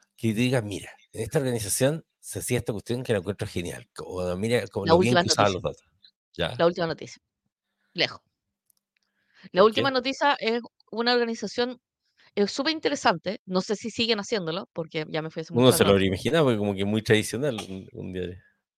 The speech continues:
Speaker 2: Claro, lo que pasa es que Agustín, Agustín del Río, <laughs> eh, que era mi jefe, ¿cachai? Eh,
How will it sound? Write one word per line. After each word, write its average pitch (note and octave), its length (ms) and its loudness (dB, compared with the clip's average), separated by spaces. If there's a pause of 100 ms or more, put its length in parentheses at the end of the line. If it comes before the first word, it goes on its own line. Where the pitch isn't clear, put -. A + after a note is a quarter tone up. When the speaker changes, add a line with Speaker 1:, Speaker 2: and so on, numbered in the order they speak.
(440)
Speaker 2:
Claro, A3+ 260 8
lo E3+ 40 4
que F3 80 0
pasa A#3 220 2
es - 20 -18
que B3 80 0
Agustín, A#3+ 640 -4
Agustín G#3+ 400 -2
del F#3+ 140 0
Río, - 340 -2
<laughs> F3 380 -10 (360)
eh, E3+ 480 4 (100)
que F3 240 2
era G3 180 2
mi G3 80 -2
jefe, A#3 360 0
¿cachai? - 360 -2
Eh, E3+ 640 2